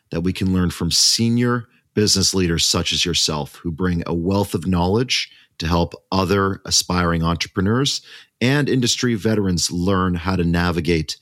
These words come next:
the ever-complicated world of business today. So with that, we're gonna dive right into our first question for you, which is, when it comes to scaling a business, what is the single piece of advice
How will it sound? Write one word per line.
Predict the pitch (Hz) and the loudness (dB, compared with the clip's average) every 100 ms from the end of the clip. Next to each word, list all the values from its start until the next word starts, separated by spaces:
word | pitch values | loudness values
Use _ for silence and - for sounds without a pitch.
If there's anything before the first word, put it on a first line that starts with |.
| _ - _ | _ -20 _
the | 92 - | -6 0
ever-complicated | 101 92 - 87 82 82 90 78 | 0 0 0 -2 -2 -2 -2 0
world | 80 80 | 0 0
of | 71 | -2
business | 82 - 143 - | -2 -4 -4 -6
today. | - 76 - - _ _ _ _ _ _ _ | -6 -6 -8 -14 _ _ _ _ _ _ _
So | - 104 | -2 2
with | 98 120 | 2 2
that, | 117 104 | 0 0
we're | 82 90 | 2 2
gonna | 90 | 2
dive | 78 92 95 90 | 2 0 2 2
right | 90 | 2
into | 87 80 87 | 2 0 -2
our | |
first | 78 - 110 120 - | -2 -2 0 0 0
question | 95 80 - | 0 -2 -2
for | 78 82 78 | -2 0 0
you, | 78 90 - _ - _ | 0 -2 -4 _ -20 _
which | 95 101 - | -2 0 0
is, | 113 123 90 - - - _ _ _ _ _ | 0 0 0 0 -2 -6 _ _ _ _ _
when | 92 104 | 0 2
it | 127 127 | 2 0
comes | 135 127 - | 0 0 0
to | - | 0
scaling | - - 110 107 98 | 0 2 2 2 0
a | |
business, | 80 92 - 67 - - - _ _ - | -2 -2 -2 -4 -2 -4 -6 _ _ -8
what | 87 110 | 0 2
is | 113 | 2
the | 95 | 2
single | - - 127 101 | 2 2 2 0
piece | 92 120 - | 0 -2 0
of | 117 | 0
advice | 92 110 85 90 - | 0 0 0 0 -2